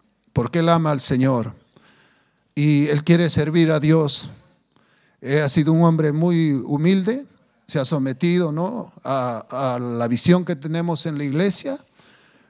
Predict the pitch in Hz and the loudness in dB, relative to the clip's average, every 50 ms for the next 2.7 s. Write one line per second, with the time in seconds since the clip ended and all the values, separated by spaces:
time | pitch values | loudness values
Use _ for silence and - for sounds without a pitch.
0 | _ _ - 147 151 151 147 147 147 139 135 131 123 113 - _ _ _ _ - | _ _ 2 4 4 6 6 4 4 2 0 0 -2 -6 -8 _ _ _ _ -12
1 | - 143 139 127 - - 165 143 147 160 139 127 196 190 185 165 170 156 - 165 | -6 -4 -4 -2 0 0 0 2 2 -2 0 2 2 2 4 2 2 2 2 2
2 | 175 185 190 165 - 165 151 147 165 180 190 208 254 - | 2 2 2 2 0 0 2 4 4 4 4 2 0 -2